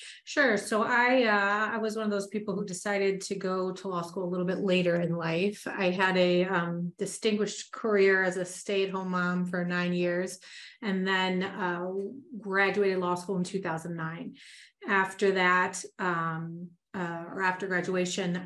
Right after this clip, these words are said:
I ended up working at a, um, small law firm where I practiced predominantly, um,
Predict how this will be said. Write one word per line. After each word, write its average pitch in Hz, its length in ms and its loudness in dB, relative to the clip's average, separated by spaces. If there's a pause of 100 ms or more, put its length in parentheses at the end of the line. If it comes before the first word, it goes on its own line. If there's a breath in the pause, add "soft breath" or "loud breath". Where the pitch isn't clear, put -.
I 175 320 -2
ended 180 280 -4
up 175 120 -6
working 180 400 -2
at 170 180 -4
a, 170 360 -4
um, 220 720 -12 (360)
small 233 320 4
law 185 220 6
firm 185 260 -2
where 175 260 0
I 170 380 0
practiced 180 560 -2
predominantly, 170 1040 0
um, 160 680 -4